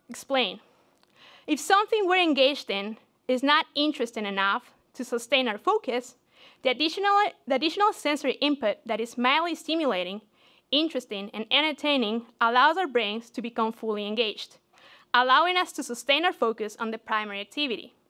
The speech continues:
in which we are participating. And so with this idea in mind,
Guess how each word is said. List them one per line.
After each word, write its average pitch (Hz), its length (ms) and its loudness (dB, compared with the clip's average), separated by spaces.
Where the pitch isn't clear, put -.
in 220 160 -6
which 220 180 -6
we 233 120 -4
are 220 160 0
participating. - 680 -12
And 320 120 -4
so 370 160 0
with 339 140 -4
this 403 260 -4
idea 349 200 -2
in 262 120 -2
mind, 226 400 0